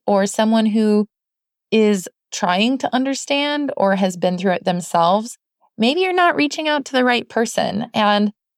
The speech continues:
one thing I love about the community is that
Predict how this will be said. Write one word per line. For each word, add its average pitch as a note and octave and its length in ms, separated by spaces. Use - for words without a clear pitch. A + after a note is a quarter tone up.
one B3 200
thing C#4 180
I A#3 100
love G3+ 340
about G#3+ 400
the A#3 120
community B3+ 720
is A3+ 220
that A3 300